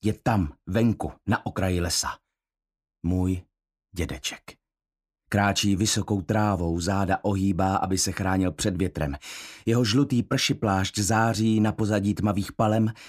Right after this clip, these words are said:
kapuci má staženou do tváře, aby si chránil oči před dotírajícím deštěm.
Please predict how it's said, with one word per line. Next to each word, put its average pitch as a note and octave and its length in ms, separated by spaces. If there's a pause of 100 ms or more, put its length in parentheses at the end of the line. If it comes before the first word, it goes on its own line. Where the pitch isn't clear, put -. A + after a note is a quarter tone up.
(140)
kapuci B2 400
má A2 140
staženou G2+ 460
do A#2 140
tváře, A#2 440
aby G2+ 220
si G#2+ 120
chránil G2 460
oči A2+ 260
před - 280
dotírajícím G2+ 840
deštěm. - 420